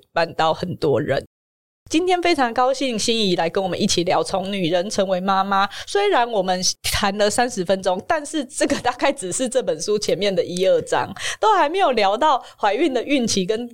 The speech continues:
宝宝出生的部分。那当然精彩的部分我们就是要大家买书来看啦，吼。<laughs> 如果我身边有人开始在备孕，我就一定会买一本送他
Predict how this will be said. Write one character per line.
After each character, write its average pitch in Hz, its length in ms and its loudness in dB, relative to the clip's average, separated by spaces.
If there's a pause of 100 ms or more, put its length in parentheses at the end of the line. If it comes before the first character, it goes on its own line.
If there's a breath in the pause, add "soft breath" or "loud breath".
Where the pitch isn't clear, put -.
宝 196 120 0
宝 190 160 2
出 226 220 -2
生 202 240 -2
的 190 60 -2
部 190 260 0
分。 180 260 0 (220 loud breath)
那 381 100 0
当 403 140 2
然 330 180 0
精 330 180 0
彩 247 180 0
的 196 80 -6
部 269 180 0
分 269 120 2
我 226 60 2
们 175 140 -4
就 226 80 2
是 240 80 0
要 240 100 4
大 233 140 -2
家 214 160 -2
买 202 180 0
书 190 220 2
来 190 180 0
看 196 280 -2
啦， 143 120 -4
吼。 185 240 0 (600 loud breath)
<laughs> - 720 -2
如 294 100 4 (220)
果 269 220 4
我 226 100 4
身 359 200 0
边 349 220 2
有 220 140 2
人 202 160 2
开 269 160 2
始 196 100 -12
在 214 140 2
备 208 260 -2
孕， 190 160 -2
我 185 140 4
就 392 160 0
一 226 100 -6
定 269 220 0
会 269 160 4
买 165 180 0
一 196 60 2
本 190 180 -2
送 190 240 -2
他 - 340 -2